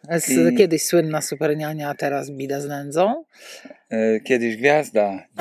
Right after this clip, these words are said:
Speaker 2: dziś
Speaker 1: Aj.
Speaker 2: mieszka w namiocie.
Speaker 1: Dobrze,
Speaker 2: A
Speaker 1: ten
Speaker 2: mąż
Speaker 1: namiot
Speaker 2: z nią,
Speaker 1: nie jest pod mostem.
Speaker 2: bezdomni.
Speaker 1: Tak, i Robert Myśliński, mąż mój jedyny
Speaker 2: To
Speaker 1: ukochany.
Speaker 2: ja jestem.
Speaker 1: Moja druga połówka. Nie
Speaker 2: No
Speaker 1: powiem,
Speaker 2: to
Speaker 1: że lepsza,
Speaker 2: wi-,
Speaker 1: bo
Speaker 2: winorośl.
Speaker 1: <laughs>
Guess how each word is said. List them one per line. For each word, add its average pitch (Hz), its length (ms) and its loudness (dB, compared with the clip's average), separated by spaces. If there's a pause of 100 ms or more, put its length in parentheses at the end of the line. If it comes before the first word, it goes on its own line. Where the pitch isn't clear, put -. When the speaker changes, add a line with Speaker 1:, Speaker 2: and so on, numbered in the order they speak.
Speaker 2:
dziś - 140 -2
Speaker 1:
Aj. - 120 6
Speaker 2:
mieszka 117 260 0
w 117 60 -6
namiocie. 127 580 0 (760)
Speaker 1:
Dobrze, 180 200 4
Speaker 2:
A - 60 6
Speaker 1:
ten 269 100 6
Speaker 2:
mąż 139 100 6
Speaker 1:
namiot 190 240 4
Speaker 2:
z - 20 -
nią, 160 80 6
Speaker 1:
nie 208 60 8
jest 202 140 4
pod 208 160 6
mostem. 226 160 4 (220)
Speaker 2:
bezdomni. 156 400 2 (540)
Speaker 1:
Tak, 143 320 -6
i 269 120 0
Robert 190 300 2
Myśliński, 160 540 -8
mąż 139 300 -12
mój 139 140 -10
jedyny 135 320 -8
Speaker 2:
To 143 60 -8
Speaker 1:
ukochany. 156 420 2
Speaker 2:
ja 180 140 6
jestem. 107 540 -2
Speaker 1:
Moja 139 420 -2 (600)
druga 214 300 4
połówka. - 540 -4
Nie 233 160 0
Speaker 2:
No 240 60 2
Speaker 1:
powiem, 208 180 6
Speaker 2:
to 127 60 4
Speaker 1:
że 165 160 4
lepsza, 165 400 4
Speaker 2:
wi-, 151 60 -2
Speaker 1:
bo 151 60 2
Speaker 2:
winorośl. 117 640 2
Speaker 1:
<laughs> - 20 -8